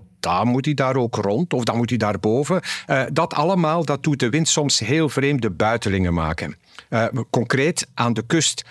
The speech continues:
daar hebben ze geen obstakels. Dus daar is er de grootste gemiddelde windsnelheid. Eh, in s-, december vorig jaar in Zeebrugge zelfs een gemiddelde windsnelheid van tweeëndertig kilometer per uur.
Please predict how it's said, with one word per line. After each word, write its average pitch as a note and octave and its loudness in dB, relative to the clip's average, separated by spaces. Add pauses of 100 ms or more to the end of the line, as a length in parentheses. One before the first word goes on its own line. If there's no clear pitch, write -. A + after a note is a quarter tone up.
(180)
daar A#2+ 0
hebben A2+ 0
ze A2 0
geen A2+ 0
obstakels. C3+ 0 (180)
Dus A2 0
daar B2 0
is B2+ 0
er A#2 -2
de G#2 0
grootste B2 0
gemiddelde G#2+ 0
windsnelheid. C#3 0 (240)
Eh, A2 0
in A#2 2
s-, A2 -2
december C3 0
vorig B2+ 0
jaar B2 0
in G#2+ 0
Zeebrugge A#2 0
zelfs A#2+ 0
een A2 0
gemiddelde C3 0
windsnelheid A2+ 0
van - 0
tweeëndertig B2 0
kilometer G#2+ 0
per F#2 0
uur. C3+ 0